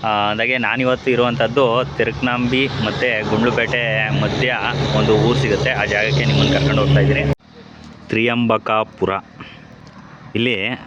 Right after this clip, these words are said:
ರೈಟ್ ಸೈಡಲ್ಲಿ ಮಾರ್ಕ್ ಮಾಡಿ ತೋರಿಸಿದ್ದಾರೆ. ಈ ಕಡೆಯಿಂದ ಹೋದ್ರೆ ತ್ರಿಯಂಬಕಾಪುರ, ತ್ರಿಯಂಬಕಾಪುರಕ್ಕೆ ಹೋಗ್ತೀವಿ. ಇಲ್ಲಿ ಒಂದು ಬೋರ್ಡ್ ಕಾಣುತ್ತೆ. ಮೊದಲು ಇಲ್ಲಿ ಆರ್ಚ್ ಇತ್ತು, ಇವಾಗ ಆರ್ಚ್ ತೆಗೆದಾಕ್ಬಿಟ್ಟಿದ್ದಾರೆ.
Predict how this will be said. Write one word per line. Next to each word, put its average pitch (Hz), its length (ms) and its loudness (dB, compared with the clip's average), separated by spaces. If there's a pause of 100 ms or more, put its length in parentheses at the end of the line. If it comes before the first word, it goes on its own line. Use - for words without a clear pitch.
(240)
ರೈಟ್ 110 260 0
ಸೈಡಲ್ಲಿ 113 600 0
ಮಾರ್ಕ್ 98 380 -2
ಮಾಡಿ 104 200 0
ತೋರಿಸಿದ್ದಾರೆ. 95 760 0 (500)
ಈ 107 40 0
ಕಡೆಯಿಂದ 110 340 -2
ಹೋದ್ರೆ 107 520 2 (380)
ತ್ರಿಯಂಬಕಾಪುರ, 101 680 0 (400)
ತ್ರಿಯಂಬಕಾಪುರಕ್ಕೆ 98 1400 -2
ಹೋಗ್ತೀವಿ. 87 460 0 (680)
ಇಲ್ಲಿ 135 140 6
ಒಂದು 131 400 8
ಬೋರ್ಡ್ 123 280 6
ಕಾಣುತ್ತೆ. 123 320 2
ಮೊದಲು 131 300 2
ಇಲ್ಲಿ 123 260 4
ಆರ್ಚ್ 113 420 0
ಇತ್ತು, 139 200 2
ಇವಾಗ 107 220 8
ಆರ್ಚ್ 104 380 4
ತೆಗೆದಾಕ್ಬಿಟ್ಟಿದ್ದಾರೆ. 110 680 6